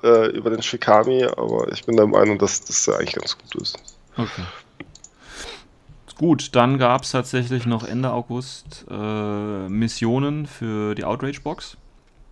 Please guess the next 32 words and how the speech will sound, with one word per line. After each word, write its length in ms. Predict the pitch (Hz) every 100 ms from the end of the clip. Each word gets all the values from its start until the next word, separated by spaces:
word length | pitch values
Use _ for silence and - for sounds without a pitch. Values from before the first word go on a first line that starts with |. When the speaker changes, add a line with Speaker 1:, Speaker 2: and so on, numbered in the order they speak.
| _ _ _ - -
Speaker 1:
Mhm. 240 | 135 143 214
Speaker 2:
Aber 220 | 95 - -
Corvus 260 | 110 117
Belli 280 | - 113 127
hatte 240 | 123 120 139
ja, 520 | 127 123 123 123 - _ - - _
hat 200 | - -
den, 140 | - -
hat, 160 | 127
ich 100 | 117 -
glaub, 140 | 123
Corvus 240 | 143 135
Belli 200 | 131 131
hat 160 | 120 123
das 120 | 120
gesagt, 420 | - 117 123 -
weil, 460 | - 110 107 110 110
ähm, 520 | 95 104 107 104 107 104 _ - - - - _ _ _ _
dass 300 | 110 107 -
die 300 | 110 107 -
Outrage-Miniaturen 1300 | 123 143 143 139 - 123 127 135 127 - 127 131 127
ja 120 | 117
keine 600 | 117 107 110 127 131 - -
eigenen 640 | 104 127 131 127 120 120
Infinity-Profile 960 | 110 - 127 127 120 117 - - 98 98
bekommen, 640 | 92 - 95 90 85 85 _ _ _ _ _ _ _ _ _
wenn 140 | 101 98
ich 80 | 95
mich 160 | 98
richtig 200 | 95 92
erinnere, 340 | 92 92 92 90
oder? 320 | 113 151